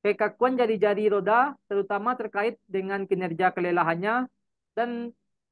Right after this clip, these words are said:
berdampak besar pada penanganan dan kinerja berkendara mobil. Oleh karena itu, dalam penelitian ini, kekakuan flek aluminium diselidiki secara numerik sebagai hasil dari kese-,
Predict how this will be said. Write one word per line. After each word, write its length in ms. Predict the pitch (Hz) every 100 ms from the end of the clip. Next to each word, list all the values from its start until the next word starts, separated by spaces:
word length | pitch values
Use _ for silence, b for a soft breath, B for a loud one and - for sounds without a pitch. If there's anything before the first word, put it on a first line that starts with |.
| _ 196
berdampak 480 | 190 190 208 185
besar 160 | 190 233
pada 540 | 220 208 208 208 202 202 _ _ _ _ _
penanganan 560 | 196 190 190 196 208 226
dan 140 | 214
kinerja 560 | 208 190 180 202 214 208
berkendara 640 | 190 190 185 202 196 143
mobil. 480 | 160 175 180 196 135 - _ _ _ _ _ _ -
Oleh 220 | 190 196
karena 260 | 196 196
itu, 400 | 190 190 247 269 -
dalam 240 | 190 202 196
penelitian 540 | 202 202 196 208 196
ini, 320 | 196 247 262
kekakuan 580 | 220 214 196 - 220 202
flek 320 | 214 247 247 _ _ _ _ _ _ _ _
aluminium 560 | 190 202 202 202 226 247
diselidiki 640 | 233 202 180 202 247 233
secara 320 | - 190 202
numerik 480 | 202 196 208 220 - _ _ _ _ -
sebagai 300 | 180 185 285
hasil 340 | 190 185 240
dari 300 | 208 190 196 196
kese-, 380 | 196 196 190